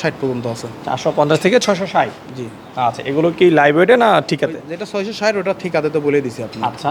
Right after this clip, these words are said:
Speaker 1: দাম।
Speaker 2: ওই যে পিছনের যেটা
Speaker 1: জি,
Speaker 2: সবচেয়ে
Speaker 1: জি,
Speaker 2: বড়?
Speaker 1: সবচেয়ে বড় গরু এটা।
Speaker 2: আচ্ছা, আর যেগুলো এর নিচে রয়েছে?
Speaker 1: এর নিচে চারশো পঞ্চাশ, চল্লিশ পঞ্চাশ কেজি, এটা ওটা আপনার লাইভ ওয়েটে যাবে পাঁচশো টাকা কেজি লাইভ ওয়েট।
Speaker 2: যেটা চারশো পঞ্চাশ কেজি?
Speaker 1: হ্যাঁ, ওটা না, চারশো পঞ্চাশ কেজি, এটা ওটা পাঁচশো টাকা লাইভ ওয়েট
Speaker 2: আচ্ছা।
Speaker 1: কেজি।
Speaker 2: ডেলিভারি
Speaker 1: সারা
Speaker 2: ফ্রি?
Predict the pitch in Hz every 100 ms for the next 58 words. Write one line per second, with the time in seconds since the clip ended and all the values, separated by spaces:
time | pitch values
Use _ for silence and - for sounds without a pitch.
0 | 165 104 165 156 185 196 180 156 180 170
1 | 135 139 117 143 - 147 135 117 113 113
2 | 104 - 120 117 123 120 139 151 160 151
3 | 156 175 170 160 - 214 - 160 180 170
4 | 180 175 175 180 180 175 160 196 180 175
5 | 170 165 - - - - - - - -
6 | 170 160 - 160 160 - 156 160 165 156
7 | 151 147 139 147 156 151 151 160 160 -
8 | 165 151 135 123 117 113 107 101 - 147
9 | 143 147 - 165 170 165 165 160 123 107
10 | - - 131 127 110 117 135 131 - -
11 | 135 147 120 156 - 180 175 165 160 175
12 | 165 180 185 190 165 - 175 165 170 139
13 | 139 143 117 101 - - 135 147 117 107
14 | - - - - - 170 175 202 196 202